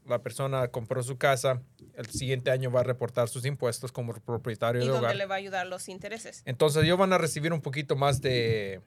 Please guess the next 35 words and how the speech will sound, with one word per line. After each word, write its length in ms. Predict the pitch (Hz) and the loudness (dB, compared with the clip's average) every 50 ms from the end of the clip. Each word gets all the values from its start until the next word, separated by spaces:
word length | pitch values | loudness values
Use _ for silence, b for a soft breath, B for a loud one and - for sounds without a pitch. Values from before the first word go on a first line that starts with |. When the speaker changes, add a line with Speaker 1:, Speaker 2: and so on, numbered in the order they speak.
| _ - - | _ -20 -8
Speaker 1:
de 100 | - 127 | -4 -4
dinero, 360 | 123 131 131 131 143 139 127 110 | -2 0 0 2 2 2 2 2
¿verdad? 360 | 117 113 113 127 151 156 147 - | 0 -2 0 0 0 0 0 -6
Speaker 2:
El 200 | - 220 196 190 | -10 -10 -10 -6
de 80 | 202 202 | -6 -6
reembolso. 500 | 196 190 190 190 185 175 170 - 190 208 - | -4 -4 -6 -6 -6 -8 -8 -10 -14 -12 -4
Speaker 1:
De 80 | - 135 | -2 0
Speaker 2:
Ujú. 60 | 123 | 2
Speaker 1:
reembolso. 360 | 139 135 131 147 147 - - 123 | 2 4 4 4 2 2 2 2
Diga, 180 | 135 143 147 | 2 4 4
hay 80 | 156 151 | 4 4
que 100 | - - | 2 2
ponerle 340 | - 170 151 156 156 151 147 | 0 2 2 2 2 2 2
tres 280 | - - 123 135 123 135 | 2 0 -2 0 0 0
mil 160 | 143 143 139 | -2 0 2
dólares. 500 | 139 135 120 101 92 - - - - _ _ _ _ _ _ _ _ _ _ _ - | 2 2 2 0 -6 -8 -14 -16 -18 _ _ _ _ _ _ _ _ _ _ _ -8
Entonces, 680 | 139 131 123 - 156 160 - - 147 131 120 - - b b b b b b b b b _ _ _ | -8 -4 2 4 4 4 4 2 0 0 -2 -4 -10 b b b b b b b b b _ _ _
uno 260 | - 160 175 190 180 | -4 0 0 0 2
puede 180 | 190 190 185 196 | 6 8 8 8
ajustar 380 | 185 165 156 139 - - 160 160 | 8 8 6 2 4 4 4 4
los 160 | 160 160 131 | 4 2 0
W 380 | 131 139 127 135 147 156 147 143 | 0 -2 0 0 0 0 0 2
cuatro 500 | - 156 160 165 - 131 127 127 123 123 - _ _ _ - _ _ _ _ | 6 6 6 6 4 0 0 0 0 -2 -8 _ _ _ -20 _ _ _ _
y 140 | - 131 143 | -2 2 2
esos 260 | 147 - - - - | 2 4 2 0 0
tres 220 | - 139 131 120 | 0 -2 -2 0
mil 180 | 135 147 143 139 | 0 0 0 4
dólares 440 | 147 147 151 156 151 143 139 127 - | 4 6 6 6 6 4 4 0 0
que 80 | 143 | -2
uno 140 | 143 147 143 | 0 0 2
va 340 | 135 143 135 139 143 139 139 | 4 4 4 6 4 4 2
a 120 | - - | 0 -2
anticipar, 720 | 131 127 123 135 131 120 - 120 - - 160 180 165 147 147 | -2 -4 -2 -4 -6 -6 -6 -6 0 2 6 6 6 6 4
uno 300 | 156 156 160 190 175 120 | 2 -2 0 0 0 2
puede 580 | - 180 196 190 202 190 165 143 135 120 - | 6 6 6 8 8 8 8 6 6 2 -2